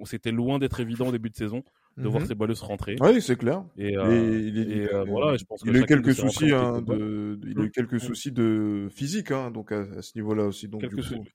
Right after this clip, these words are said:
Speaker 1: e-, effectivement, effectivement, il a eu son, cette blessure en début de saison. Après, euh,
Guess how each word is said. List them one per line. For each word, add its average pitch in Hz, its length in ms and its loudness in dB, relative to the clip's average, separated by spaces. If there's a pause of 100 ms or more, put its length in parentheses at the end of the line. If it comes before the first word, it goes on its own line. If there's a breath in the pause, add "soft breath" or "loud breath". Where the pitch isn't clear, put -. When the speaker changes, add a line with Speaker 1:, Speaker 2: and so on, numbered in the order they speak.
(180)
Speaker 1:
e-, 127 180 -4
effectivement, 123 800 -2
effectivement, 113 540 -6
il 104 80 -2
a 101 40 0
eu 107 80 -2
son, 104 260 -10
cette 107 160 -6
blessure 107 320 -6
en 104 80 -2
début 101 160 -6
de - 40 -20
saison. 131 320 -4 (520 loud breath)
Après, 123 420 0
euh, 90 480 2